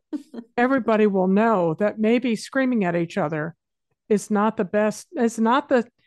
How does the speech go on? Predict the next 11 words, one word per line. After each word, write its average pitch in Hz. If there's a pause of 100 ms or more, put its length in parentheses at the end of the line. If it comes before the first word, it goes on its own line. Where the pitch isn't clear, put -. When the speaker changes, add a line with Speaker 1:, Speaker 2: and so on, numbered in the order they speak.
(120)
Speaker 2:
is 220
not 269
the 294
straight 269
line 214
between 190 (800)
two 220 (1000)
disparate -
points 175
of 160
view. 147